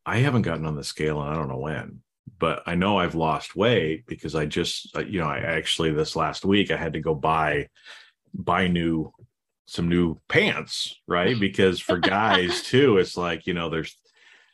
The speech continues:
Speaker 1: thirty-four, you know, I got, I got up to a thirty-six, right? And that was
Speaker 2: Mm-hmm.
Speaker 1: like, that was kinda hard for me 'cause I was like, "Man," you know,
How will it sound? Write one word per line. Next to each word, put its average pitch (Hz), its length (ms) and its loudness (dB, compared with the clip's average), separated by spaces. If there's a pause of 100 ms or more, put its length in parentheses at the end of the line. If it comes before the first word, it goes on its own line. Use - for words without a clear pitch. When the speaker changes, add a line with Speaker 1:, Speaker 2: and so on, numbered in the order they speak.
(180)
Speaker 1:
thirty-four, 104 560 2
you 95 120 2
know, 85 100 2
I 80 140 0
got, 101 200 2
I 92 140 -2
got 101 120 2
up 98 120 -6
to 87 100 -8
a 80 60 -8
thirty-six, - 920 -6
right? 71 220 0
And 80 100 -4
that - 140 0
was 87 140 0
Speaker 2:
Mm-hmm. 80 80 2
Speaker 1:
like, 76 160 -2
that 85 160 0
was 82 140 -4
kinda 82 220 -2
hard 80 400 -2
for - 120 -6
me 76 220 -2
'cause 71 160 -8
I 73 100 -4
was 73 180 -6
like, 69 240 -6
"Man," 67 1000 -8
you - 140 -10
know, 147 340 -8